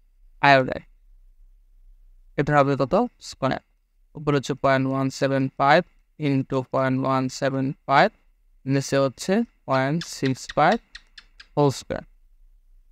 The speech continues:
তাহলে এখান থেকে আমার একটা মান আসবে, মানটা হচ্ছে জিরো পয়েন্ট জিরো সেভেন টু থ্রি। এরকম একটা মান আসবে। যে এবার ক্যাপি বের করো, ক্যাপি। তাহলে ক্যাপি কীভাবে বের করবো?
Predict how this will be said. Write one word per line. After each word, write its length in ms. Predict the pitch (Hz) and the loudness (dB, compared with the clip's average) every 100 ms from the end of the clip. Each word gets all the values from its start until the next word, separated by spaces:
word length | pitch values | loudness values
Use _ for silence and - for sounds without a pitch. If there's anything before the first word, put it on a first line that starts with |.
| _ _ - _ _ _ | _ _ -20 _ _ _
তাহলে 160 | - 151 | -2 0
এখান 140 | 180 185 | 2 2
থেকে 100 | 190 | 2
আমার 120 | 190 | 2
একটা 140 | 180 | 0
মান 260 | 156 139 139 | 0 0 0
আসবে, 280 | 139 156 180 | 0 0 0
মানটা 280 | 135 135 139 | 0 0 -4
হচ্ছে 360 | - - 214 - _ _ _ 151 | -6 -4 -4 -6 _ _ _ -6
জিরো 220 | 143 139 | -4 -2
পয়েন্ট 380 | 160 180 226 220 _ 143 139 | 2 4 2 -2 _ -12 -2
জিরো 440 | 139 147 156 170 | 0 0 0 -2
সেভেন 480 | - 143 139 139 156 165 | -2 -2 0 0 -2 -2
টু 220 | 143 139 | -4 -4
থ্রি। 260 | - - - _ _ _ _ _ _ _ _ _ _ _ - | -8 -14 -14 _ _ _ _ _ _ _ _ _ _ _ -4
এরকম 260 | 180 180 165 | 0 4 2
একটা 160 | 151 | 2
মান 240 | 135 131 131 | 0 2 0
আসবে। 280 | 127 - 156 - _ _ _ - | -2 -6 -14 -16 _ _ _ -6
যে 280 | 143 143 143 _ _ 147 | 0 0 -2 _ _ 0
এবার 220 | 151 151 | 0 2
ক্যাপি 260 | 165 165 | 0 0
বের 180 | 160 151 | 0 0
করো, 200 | 147 143 151 _ _ _ _ - | 0 -4 -6 _ _ _ _ 0
ক্যাপি। 280 | 156 156 151 - _ _ - | 0 0 -8 -8 _ _ -4
তাহলে 160 | 156 | 0
ক্যাপি 220 | 156 170 185 | 2 2 2
কীভাবে 280 | 180 180 | 4 4
বের 160 | 170 170 | 4 2
করবো? 320 | 175 170 180 | 2 0 -2